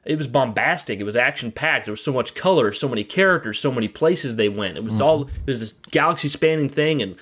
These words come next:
Speaker 1: so much dialogue and lore and all that. I mean, it was, it was so, you know,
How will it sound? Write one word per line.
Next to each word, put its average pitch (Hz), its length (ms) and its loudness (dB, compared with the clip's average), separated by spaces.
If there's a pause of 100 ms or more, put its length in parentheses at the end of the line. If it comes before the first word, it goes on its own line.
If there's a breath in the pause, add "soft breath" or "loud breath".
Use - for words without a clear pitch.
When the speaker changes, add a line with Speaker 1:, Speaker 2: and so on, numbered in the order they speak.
(420 loud breath)
Speaker 1:
so - 180 -2
much 143 220 0
dialogue 147 520 4
and 107 120 0
lore 147 240 6
and 110 120 0
all 143 200 4
that. 135 80 2
I - 20 0
mean, 127 140 -2
it 131 100 0
was, 120 220 -4
it 143 80 -2
was 127 160 -2
so, 180 480 4 (480 loud breath)
you 131 80 0
know, 117 180 4